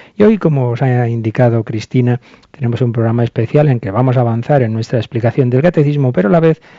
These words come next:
lo hacemos en ese día mensual que hemos establecido, que un día al mes vamos a contaros cosas de Radio María, vamos a compartir las novedades, puesto que esto es una familia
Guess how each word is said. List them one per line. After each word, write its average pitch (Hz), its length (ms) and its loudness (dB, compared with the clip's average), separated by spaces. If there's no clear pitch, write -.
lo - 160 -2
hacemos 131 500 0
en 123 120 -2
ese 131 260 0
día 131 200 2
mensual 123 600 0
que - 100 -4
hemos 113 300 -4
establecido, 123 760 0
que 135 100 -4
un 127 140 0
día 123 160 2
al 117 80 0
mes 120 200 0
vamos 131 300 -2
a 113 80 0
contaros 139 720 0
cosas 123 380 -4
de 113 100 -4
Radio 117 260 -2
María, 117 300 0
vamos 123 320 -2
a 120 60 -2
compartir 117 760 -4
las 104 180 -4
novedades, 113 600 0
puesto 113 320 -6
que 110 60 -6
esto 113 160 -8
es - 100 -8
una 120 160 -2
familia 120 560 0